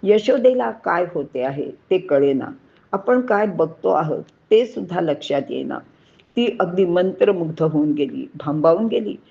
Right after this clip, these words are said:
तिच्या तोंडातून शब्दही बाहेर पडेना. शेवटी तर तिला ते सगळे पाहून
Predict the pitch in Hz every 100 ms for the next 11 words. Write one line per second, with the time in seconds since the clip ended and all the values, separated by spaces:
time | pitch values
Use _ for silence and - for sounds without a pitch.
0 | _ _ 233 220 254 - 196 190 214 220
1 | 190 185 - 165 160 156 185 214 165 135
2 | 143 - 127 123 117 - _ _ _ _
3 | _ _ - 214 220 226 277 254 247 285
4 | _ _ _ _ _ _ _ _ 226 208
5 | 196 180 - 190 185 170 165 185 185 196
6 | 233